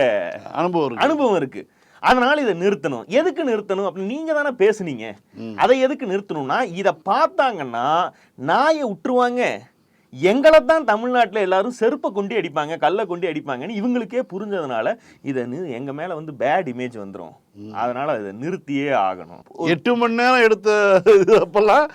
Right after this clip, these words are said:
Speaker 1: உனக்கு அந்த யோசனை வரல.
Speaker 2: பேசுறப்ப தெரியல.
Speaker 1: ஆ, ஒரு ப்ரோமோ வந்தோடனே வந்து உனக்கு தெரியுது நமக்கு.
Speaker 2: அதுல ஊ-, நாயுடைய மொழிய,
Speaker 1: ஆ.
Speaker 2: சங்கேத மொழிய வந்து இவங்க டீகோட் பண்றாங்க.
Speaker 1: ம்.
Speaker 2: அந்த ஊளையில எந்த ஊளைக்கு love you-ன்னு பொருள்,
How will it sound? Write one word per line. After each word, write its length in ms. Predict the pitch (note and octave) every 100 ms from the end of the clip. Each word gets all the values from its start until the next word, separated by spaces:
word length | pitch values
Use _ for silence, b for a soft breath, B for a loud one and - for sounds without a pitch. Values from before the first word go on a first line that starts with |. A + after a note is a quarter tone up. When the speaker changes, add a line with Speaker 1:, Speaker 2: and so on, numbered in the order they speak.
| B
Speaker 1:
உனக்கு 160 | B G3
அந்த 140 | F#3+
யோசனை 340 | F3+ G#3 G3+ F3
வரல. 340 | D#3 D#3 C#3
Speaker 2:
பேசுறப்ப 520 | C#3 A3 B3 A#3 G#3+ A#3+
தெரியல. 480 | G3+ F#3+ E3+ - C#3+
Speaker 1:
ஆ, 320 | E3 D3+ A#2+
ஒரு 240 | D3+ F3 -
ப்ரோமோ 420 | F#3+ A#3 C4 A#3
வந்தோடனே 300 | G#3+ G3+ C#4+
வந்து 220 | B3+ B3
உனக்கு 260 | G#3+ F#3 F#3
தெரியுது 300 | F#3+ D#3+ C#3+
நமக்கு. 60 |
Speaker 2:
அதுல 240 | D3 G#3 G#3
ஊ-, 600 | E3 G3 A3 D#4 - D3
நாயுடைய 760 | D3+ B3+ D#4 B3 F#3 D#3 C3+
மொழிய, 520 | B2 E3 A3 A3 D3+ - G#2 C3+
Speaker 1:
ஆ. 240 | C#3 A#2+
Speaker 2:
சங்கேத 520 | A2 F#3+ B3 C4 B3
மொழிய 360 | F#3+ D#3+ F#3+ F#3
வந்து 240 | D#3 E3
இவங்க 260 | F3 C#3 C3+
டீகோட் 280 | G#3+ G#3+ D3
பண்றாங்க. 420 | B2 A2+ G2+ F#2+ -
Speaker 1:
ம். 380 | A#2 A2+ G2+ F#2
Speaker 2:
அந்த 300 | C#3 E3 D#3+
ஊளையில 760 | E3+ C4 D4 A#3+ G3+ A3+ B3
எந்த 380 | - E3 G3+ A#3+
ஊளைக்கு 580 | G3+ G3+ G3 F#3 D#3 G#3+
love 240 | D3+ D#3
you-ன்னு 280 | F#3 G3 F#3
பொருள், 340 | C#3 C3+ C3